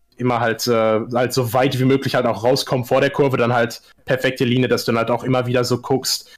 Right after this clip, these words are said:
wie kann ich hier dann am besten die Linie fahren, dass ich dann halt noch ein bisschen mehr Geschwindigkeit mitnehmen kann, wann ich, kann ich am spätesten bremsen, wann ist es zu spät, dass ich dann wieder zu viel Momentum verliere. Und das ist halt schon echt besonders große Schwierigkeit, besonders weil wir dann halt auch zum Teil, äh,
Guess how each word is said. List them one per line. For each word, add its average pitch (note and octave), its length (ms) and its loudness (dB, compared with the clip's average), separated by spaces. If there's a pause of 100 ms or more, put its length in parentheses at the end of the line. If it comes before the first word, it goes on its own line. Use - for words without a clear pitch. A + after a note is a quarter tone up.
wie B2 220 -2
kann B2+ 160 0
ich - 100 -2
hier B2+ 120 0
dann B2 100 0
am A#2 100 0
besten A#2+ 280 -4
die A2 80 -2
Linie A#2+ 260 2
fahren, A#2+ 320 0
dass A2 160 -2
ich A#2+ 60 -10
dann A#2 120 -2
halt A2+ 160 -2
noch A#2 160 -2
ein A#2 60 -2
bisschen A2 500 -2 (280)
mehr B2+ 160 2
Geschwindigkeit B2+ 500 0
mitnehmen A#2+ 320 -2
kann, A#2 240 0
wann A2+ 120 2
ich, - 180 -4
kann A#2+ 160 0
ich A2+ 100 -2
am A2 80 -2
spätesten A2+ 380 -2
bremsen, A#2 340 0
wann A#2+ 140 2
ist A#2+ 80 0
es C3+ 180 0
zu D3+ 180 2
spät, D#3 420 0 (180)
dass B2 140 0
ich - 60 -4
dann B2 120 2
wieder A#2+ 180 2
zu B2+ 160 -2
viel D#3+ 340 4
Momentum D3 460 2
verliere. C#3+ 520 0 (440)
Und C3 240 0
das A#2 100 -2
ist - 120 0
halt B2 160 0
schon A#2+ 400 0
echt B2 260 -4
besonders A#2+ 480 0
große A2+ 240 -2
Schwierigkeit, A#2 680 -2
besonders B2 360 -2
weil A2+ 120 0
wir A#2 60 0
dann A2+ 100 2
halt G#2+ 120 -2
auch G#2+ 140 0
zum G#2+ 180 -4
Teil, G#2+ 360 2
äh, G#2 240 0